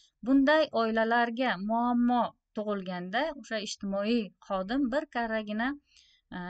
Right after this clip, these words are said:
yordam berishning o'zi kifoya bo'lib hisoblanadi. Demak, keyingisi xavfi bor oilalar.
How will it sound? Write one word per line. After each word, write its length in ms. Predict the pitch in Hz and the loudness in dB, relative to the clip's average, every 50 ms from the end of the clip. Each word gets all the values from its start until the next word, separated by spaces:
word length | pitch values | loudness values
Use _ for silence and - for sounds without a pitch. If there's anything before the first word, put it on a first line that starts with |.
| 180 | -6
yordam 520 | 185 196 208 214 214 208 226 247 262 247 214 | -2 2 2 2 2 2 2 2 2 2 2
berishning 540 | 208 202 185 190 - - 208 233 277 285 269 - | 0 -2 -4 -6 -6 -6 -2 0 0 0 0 -2
o'zi 320 | 202 190 185 180 214 254 269 | -4 -6 -4 -4 -6 -8 -8
kifoya 500 | - - - - 220 202 196 202 220 214 | -10 -16 -12 -4 -2 -2 0 0 0 -2
bo'lib 280 | 185 180 175 196 214 - | -2 -8 -10 -10 -12 -16
hisoblanadi. 800 | - - - 254 233 220 202 190 180 170 165 160 160 160 170 - _ _ _ _ _ _ _ _ _ _ | -18 -4 -2 -2 -2 -2 -4 -6 -6 -6 -8 -8 -8 -10 -14 -16 _ _ _ _ _ _ _ _ _ _
Demak, 260 | - 247 294 320 311 _ | 0 2 2 2 0 _
keyingisi 680 | - 285 285 285 269 247 220 214 220 - 302 311 - | 0 4 6 6 6 6 4 2 -2 -6 -8 -8 -8
xavfi 600 | - - 247 247 240 226 - _ - 277 320 277 | -8 -4 -2 0 -2 -2 -4 _ 2 2 2 2
bor 360 | 214 202 202 214 240 269 262 _ _ - 226 | 2 4 4 4 4 2 -4 _ _ -4 -2
oilalar. 640 | 233 247 247 240 240 233 226 202 185 170 160 - | 0 2 2 2 0 0 2 2 0 0 -2 -6